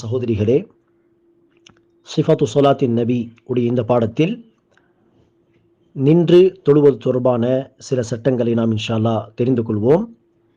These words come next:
சென்ற வகுப்பிலும் நின்று தொழுவதின் சட்டம் என்ன என்பதை குறித்து நாம் சில விஷயங்களை பார்த்தோம். அப்படி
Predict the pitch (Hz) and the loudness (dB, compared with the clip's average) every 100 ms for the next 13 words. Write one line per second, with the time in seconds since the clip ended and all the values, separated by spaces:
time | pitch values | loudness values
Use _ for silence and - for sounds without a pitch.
0 | _ _ _ _ - 151 147 147 120 98 | _ _ _ _ 0 2 4 2 2 -2
1 | - - 123 135 131 120 185 233 - _ | -10 -8 -4 -2 0 0 0 -4 -16 _
2 | _ _ _ _ _ _ _ _ 131 165 | _ _ _ _ _ _ _ _ 0 2
3 | 160 175 185 180 - 147 139 147 147 131 | 4 4 4 0 0 2 2 0 -4 -6
4 | - 131 117 117 120 104 - _ 131 131 | -4 -2 -2 -2 -2 -4 -10 _ -4 0
5 | 123 117 120 113 113 113 131 165 _ - | 0 -2 -6 -6 -4 -2 -2 -4 _ -10
6 | 131 120 113 131 113 110 101 104 101 147 | -4 -2 -2 -2 -2 -2 -2 -6 -2 -2
7 | 226 - _ _ _ _ _ _ _ _ | -2 -10 _ _ _ _ _ _ _ _
8 | _ _ _ _ 147 170 156 143 117 | _ _ _ _ -2 2 4 4 0